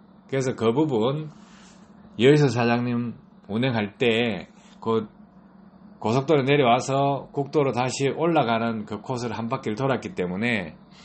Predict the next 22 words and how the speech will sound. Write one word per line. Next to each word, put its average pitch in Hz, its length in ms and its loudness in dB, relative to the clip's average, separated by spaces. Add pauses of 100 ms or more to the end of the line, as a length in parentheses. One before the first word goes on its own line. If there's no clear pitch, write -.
(360)
어, 104 320 -2 (240)
시내 165 400 2
주행 190 300 2
조건, 151 720 0 (340)
국도 202 460 4
주행 143 320 2
조건도 143 380 -4
같이 180 340 -2
배우게 117 280 0
되는 87 220 -8
거죠. 76 320 -14 (920)
그러니까 202 320 4
당연히 151 800 2 (240)
이제까지 160 500 4
몰랐던 135 460 0
걸 151 100 -2
다시 151 200 -2 (140)
찾아내는 107 480 -6
거예요. 78 300 -8 (800)
그래서 139 640 0 (800)
교육을 123 260 4
시켜드리니까 120 1080 -2